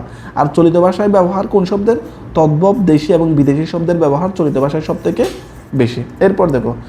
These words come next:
সাধু ভাষা গুরু গম্ভীর, একটু গম্ভীর টাইপের, অভিজাত্যের প্রতীক। একটা সময় আবি-, অভিজাত মানুষগুলো, অ্যারিস্টোক্র্যাট মানুষগুলোই সাধু ভাষায় কথা বলতো, মানে সাধারণ মানুষরা কথা বলতো চলিত ভাষায়, আর অভিজাত বড়লোক বা ওই টাইপের আর কি, যে অভিজাত, যারা এলিট,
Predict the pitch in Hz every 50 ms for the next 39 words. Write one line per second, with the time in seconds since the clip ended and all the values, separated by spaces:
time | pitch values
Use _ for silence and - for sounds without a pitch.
0 | - - - - - - - 220 220 214 214 214 247 220 185 175 180 175 165 156
1 | 160 160 160 160 180 190 175 151 - - 147 - 202 175 151 165 160 160 170 185
2 | 185 190 185 175 170 156 139 - - - - - - - - - 160 160 160 190
3 | 170 202 196 196 - - 185 175 175 - 160 135 143 123 - - - - 151 143
4 | - 180 175 - 202 202 208 214 220 226 - - - - - - - - - -
5 | - - - 135 143 - - - 160 151 180 175 196 196 196 196 175 156 160 165
6 | 160 156 165 156 151 135 139 143 - - - 156 165 180 175 175 160 147 147 151
7 | 151 151 165 170 170 165 - 180 160 151 147 147 - 165 143 143 135 - 131 131
8 | 131 127 120 123 120 - - - - - - - - - - 127 135 135 123 -
9 | 123 120 - - 165 165 180 175 170 165 156 160 165 165 - 185 185 180 175 180
10 | 170 175 170 180 175 175 175 165 156 147 151 160 170 175 - 220 262 320 - -
11 | - - - - 127 139 - 151 139 139 170 156 180 180 170 147 - 190 139 143
12 | 139 139 143 139 139 135 - - - 135 139 147 143 139 143 143 135 127 135 135
13 | 131 127 120 123 - 120 113 202 175 131 131 135 127 139 143 143 147 139 131 -
14 | - 113 127 127 127 135 139 143 143 - - - 147 143 147 147 147 147